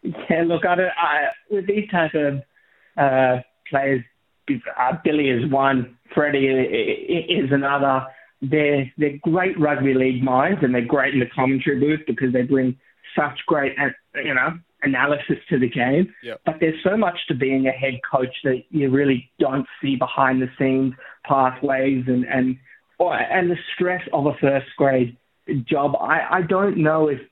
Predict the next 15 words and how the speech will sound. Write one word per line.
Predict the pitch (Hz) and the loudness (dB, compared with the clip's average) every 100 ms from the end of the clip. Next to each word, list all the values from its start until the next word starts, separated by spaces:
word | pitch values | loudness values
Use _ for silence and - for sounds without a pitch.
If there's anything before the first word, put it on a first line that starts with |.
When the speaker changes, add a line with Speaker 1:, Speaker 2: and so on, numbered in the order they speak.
| - | -2
Speaker 1:
Billy | 147 156 135 | 0 2 2
would | 131 127 | 0 2
be | 131 | 0
willing | 123 131 139 135 | 2 0 2 0
to | - - | -2 -8
undertake | 139 139 135 - 147 143 - | -2 0 -2 -2 -2 -2 0
that. | 175 214 - - _ - | -2 -2 -6 -20 _ -6
Um, | 139 127 120 123 120 117 117 _ _ | 0 2 2 2 2 0 -4 _ _
obviously, | 165 165 165 147 - 143 131 | 0 2 0 -2 0 0 0
if | 127 123 | -2 0
there | 131 | 0
was | 127 139 139 123 | 2 2 2 0
one | 123 131 135 123 | 0 2 2 2
role | 127 127 127 | 2 2 2
that | 117 123 127 | 2 0 -2